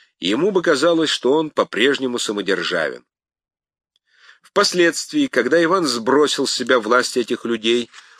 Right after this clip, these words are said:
он в таких словах изображал горькое унижение своего самодержавия.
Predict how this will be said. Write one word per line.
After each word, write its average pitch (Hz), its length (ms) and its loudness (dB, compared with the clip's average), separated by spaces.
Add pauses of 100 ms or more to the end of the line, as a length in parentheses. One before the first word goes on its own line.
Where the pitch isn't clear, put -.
(120)
он 185 280 2
в - 120 -12
таких 151 460 -2
словах 151 560 0
изображал 127 760 0
горькое 135 460 0
унижение 127 580 -2
своего 110 380 -2
самодержавия. 92 880 -4